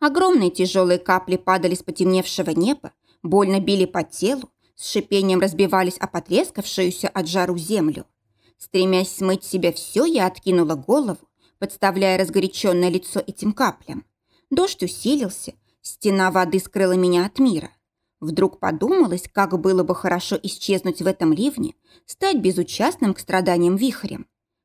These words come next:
Магия сама хлынула из ладоней. Дождевые струи вздрогнули, закручиваясь в небольшие спирали.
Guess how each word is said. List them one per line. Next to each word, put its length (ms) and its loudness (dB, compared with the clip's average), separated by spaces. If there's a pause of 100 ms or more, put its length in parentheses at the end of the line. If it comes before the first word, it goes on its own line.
Магия 420 2
сама 420 0
хлынула 480 2
из 220 -6
ладоней. 520 -2 (680)
Дождевые 520 2
струи 380 2
вздрогнули, 640 0 (220)
закручиваясь 720 0
в 60 -4
небольшие 460 0
спирали. 580 -4